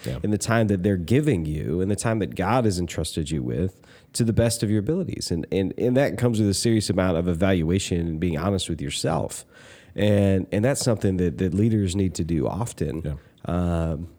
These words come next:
Speaker 2: is that, man, am I stewarding the time that God has given me well? And am I, am I doing it to a point where I can communicate effectively to the people that, that God has entrusted me to teach?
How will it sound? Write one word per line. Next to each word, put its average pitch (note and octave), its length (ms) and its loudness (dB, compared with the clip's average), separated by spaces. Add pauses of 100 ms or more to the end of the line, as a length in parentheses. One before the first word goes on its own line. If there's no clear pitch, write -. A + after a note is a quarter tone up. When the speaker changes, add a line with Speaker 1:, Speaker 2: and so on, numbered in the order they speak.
(200)
Speaker 2:
is G2 160 -2
that, G2 240 -2
man, C#3 200 -2
am G#2 140 -4
I F2+ 80 -2
stewarding A2+ 920 0 (380)
the G#2 80 -2
time C3+ 340 0
that G2+ 120 0
God G2 200 2
has E2+ 140 0
given F#2+ 360 0
me E2 560 -2
well? E2+ 560 -2 (260)
And G2 140 0
am F#2+ 120 0
I, F#2 340 2
am G2 100 0
I F2+ 100 2
doing A2+ 300 2
it G#2 160 2
to - 140 -2
a E2+ 60 0
point G2 280 -2
where E2+ 120 0
I D#2+ 80 0
can D#2+ 180 -6
communicate F#2 640 -2
effectively D#2 840 -4 (480)
to G#2+ 120 0
the F#2+ 80 0
people A2 420 2
that, F2+ 280 -2
that F#2 120 -2
God G#2+ 220 2
has F2+ 160 0
entrusted F2 480 -4
me F2 160 0
to - 120 -8
teach? - 540 -6